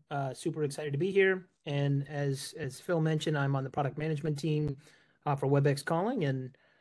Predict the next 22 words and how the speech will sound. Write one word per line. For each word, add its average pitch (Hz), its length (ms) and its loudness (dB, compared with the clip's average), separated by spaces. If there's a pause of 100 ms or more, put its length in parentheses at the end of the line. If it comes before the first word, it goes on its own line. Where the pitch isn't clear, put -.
(260)
uh, 131 140 0
got 143 160 2
some 143 260 4
exciting 175 440 4
announcements 160 580 4
of, 135 240 0 (160)
uh, 135 180 -2
recent 165 380 2
updates 180 340 4
just 156 200 -4
in 156 40 2
the 147 80 4
last 143 240 2
couple 147 220 2
days 143 380 4
on 135 340 -2
Webex 139 320 -2
Calling 139 320 2
A 135 80 2
P 139 140 0
Is, 160 420 -2
and 127 280 -6